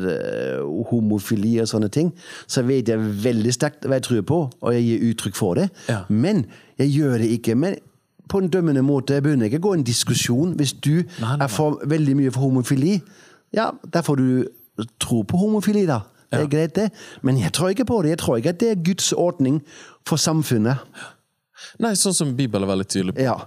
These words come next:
Speaker 1: nettopp, ikke sant?
Speaker 2: Mm. Så det, men, men vi står på det vi tror, men, og der har jo samfunnet vårt, eh, kjøpt en løgn som sier at, eh, sier at, eh, skal vi være venner,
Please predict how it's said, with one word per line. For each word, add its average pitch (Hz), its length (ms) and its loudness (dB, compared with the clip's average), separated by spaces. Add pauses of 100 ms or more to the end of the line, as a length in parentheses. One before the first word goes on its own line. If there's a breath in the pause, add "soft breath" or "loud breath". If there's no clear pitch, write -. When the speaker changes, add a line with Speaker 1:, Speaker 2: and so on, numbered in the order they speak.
(100)
Speaker 1:
nettopp, 143 400 0
ikke 151 160 0
sant? 214 240 0
Speaker 2:
Mm. 156 60 -8 (460 loud breath)
Så 156 180 -2
det, 160 100 -4
men, 170 240 0
men 170 100 0
vi 165 100 -2
står 156 360 0
på 120 80 0
det 123 80 0
vi 117 100 -8
tror, 180 280 -4 (420 soft breath)
men, 156 200 -4 (340)
og 131 100 0
der 170 220 0
har 151 160 0
jo 104 160 0
samfunnet 120 360 -2
vårt, - 300 -6
eh, 85 180 -4
kjøpt - 360 -4
en 104 80 -2
løgn 98 240 -2
som - 120 -6
sier 104 220 -2
at, 107 240 -6
eh, 85 380 -10 (260 loud breath)
sier 101 220 -2
at, - 160 -10
eh, 87 160 -4 (100)
skal 107 220 -2
vi 104 100 -2
være 98 180 -4
venner, 113 360 -4